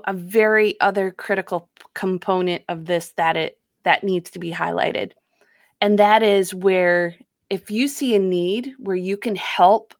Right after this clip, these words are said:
another organization, yes, it's, it's a win-win for both of you,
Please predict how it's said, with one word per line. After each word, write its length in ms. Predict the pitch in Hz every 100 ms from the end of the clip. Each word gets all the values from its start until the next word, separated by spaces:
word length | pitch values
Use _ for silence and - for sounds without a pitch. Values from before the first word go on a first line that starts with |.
| -
another 340 | 185 180 180 -
organization, 880 | 180 185 180 170 156 151 - 220 285 _ _ _ -
yes, 240 | 285 349
it's, 220 | 254 - -
it's 240 | 233 220
a 400 | 233 214 196 - - _ _
win-win 760 | 202 196 220 247 202 202 247 202
for 180 | 175 180
both 320 | 175 220 -
of 60 | 180
you, 320 | 156 156